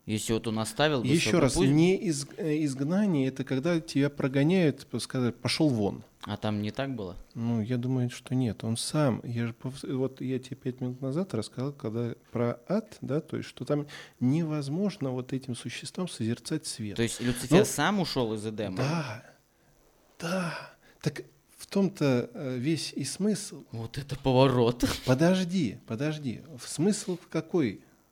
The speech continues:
Speaker 2: Вот еще раз. <clears throat> Представь, что ты глазами смотришь на солнце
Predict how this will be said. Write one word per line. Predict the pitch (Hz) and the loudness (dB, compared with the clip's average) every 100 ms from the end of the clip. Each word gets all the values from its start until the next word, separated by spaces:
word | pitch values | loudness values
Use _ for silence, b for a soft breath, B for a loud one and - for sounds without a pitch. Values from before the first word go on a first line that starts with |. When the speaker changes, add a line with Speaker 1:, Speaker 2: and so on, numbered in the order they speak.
| _ | _
Speaker 2:
Вот | - 113 - - | -10 -10 -12 -16
еще | 165 127 - 113 | -8 -8 -6 -8
раз. | - - - _ b b b b b b _ | -8 -14 -18 _ b b b b b b _
<clears throat> | - - - 127 104 - _ b b b | -6 -6 -4 -6 -6 -10 _ b b b
Представь, | 123 123 - 190 220 214 - | -6 -4 -2 2 2 0 -14
что | - - 127 | -16 -10 -6
ты | 117 - 196 254 - - b b b b | -6 -2 0 0 -2 -20 b b b b
глазами | - 120 120 160 233 123 | -2 2 2 2 2 2
смотришь | - 139 190 123 - | 0 -2 -2 -4 -2
на | 147 | -2
солнце | - 127 92 80 - | 0 0 0 -2 -10